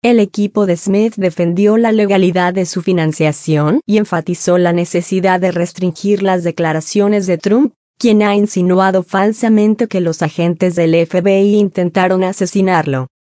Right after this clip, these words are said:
Por otro lado, los abogados de Trump sostienen que cualquier restricción sería una violación a su libertad de expresión,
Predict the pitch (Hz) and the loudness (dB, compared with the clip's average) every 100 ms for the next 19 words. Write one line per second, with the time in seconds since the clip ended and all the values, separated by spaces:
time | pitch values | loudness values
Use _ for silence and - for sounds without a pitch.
0 | _ _ _ - 233 220 214 190 175 151 | _ _ _ -2 0 0 0 2 2 2
1 | 143 233 - _ 208 214 202 190 175 165 | 0 -2 -4 _ 0 2 2 0 0 0
2 | 185 185 190 180 170 196 196 196 - 185 | 0 0 0 -2 -2 0 0 0 -6 -6
3 | - 220 240 254 220 180 175 160 160 202 | 0 2 4 2 0 -2 -2 -2 -2 0
4 | 202 214 220 - 208 - 233 233 254 - | 0 0 -2 -2 -6 -2 0 2 2 0
5 | 208 190 202 208 196 196 196 202 180 165 | -2 0 0 0 0 0 2 2 2 0
6 | - 185 185 175 202 196 196 175 165 190 | -2 0 0 0 0 0 2 0 0 -2
7 | 196 190 175 - 165 160 - 185 202 | -2 -2 -4 -4 -2 -2 -2 0 0